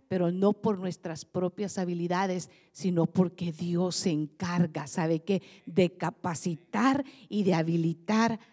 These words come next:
a aquellos que Dios llama. Así que, eh, partiendo de, de este punto en el que Nehemías está cargado,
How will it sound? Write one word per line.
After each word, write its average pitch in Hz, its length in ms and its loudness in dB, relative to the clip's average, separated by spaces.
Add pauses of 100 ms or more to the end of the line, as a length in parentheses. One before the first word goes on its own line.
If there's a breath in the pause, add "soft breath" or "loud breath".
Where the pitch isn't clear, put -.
(120 soft breath)
a 175 80 -4
aquellos 170 640 0
que 190 160 -2
Dios 160 480 -2 (100)
llama. 165 400 -6 (540 soft breath)
Así 220 300 2
que, 254 300 2 (360 soft breath)
eh, 220 280 4
partiendo 262 800 2
de, 226 320 4
de 185 300 2
este 247 240 0
punto 202 560 0 (240 soft breath)
en 214 180 4
el 208 160 0
que 196 160 0
Nehemías 220 600 2
está 240 260 0
cargado, 196 640 2